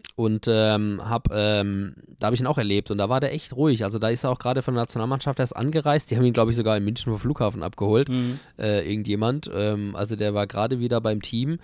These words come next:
Speaker 1: und saß dann so in der Ecke, also ganz gechillt und hat halt da so, ja, ein paar Leuten gequatscht, aber hat einen sehr ruhigen Eindruck gemacht,
Speaker 2: Ja, ja,
Speaker 1: so ein
Speaker 2: genau.
Speaker 1: bisschen auf mich.
Speaker 2: Aber sportlich gesehen hab ich halt so,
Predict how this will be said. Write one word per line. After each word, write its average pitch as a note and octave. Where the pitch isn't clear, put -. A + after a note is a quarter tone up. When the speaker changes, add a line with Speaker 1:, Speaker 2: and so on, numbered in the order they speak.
Speaker 1:
und A#2
saß C3+
dann C3
so C#3
in C3+
der A2
Ecke, C#3
also A#2
ganz A2
gechillt B2+
und A2+
hat A#2+
halt A2
da A2
so, A2
ja, A2+
ein A2
paar A2+
Leuten C#3
gequatscht, C3
aber A#2
hat C3
einen B2
sehr C3
ruhigen C3
Eindruck G2+
gemacht, B2+
Speaker 2:
Ja, B2+
ja, B2+
Speaker 1:
so A#2+
ein A#2+
Speaker 2:
genau. B2
Speaker 1:
bisschen C3
auf -
mich. G2+
Speaker 2:
Aber D3+
sportlich G3
gesehen F3+
hab E3+
ich E3+
halt D#3
so, C#3+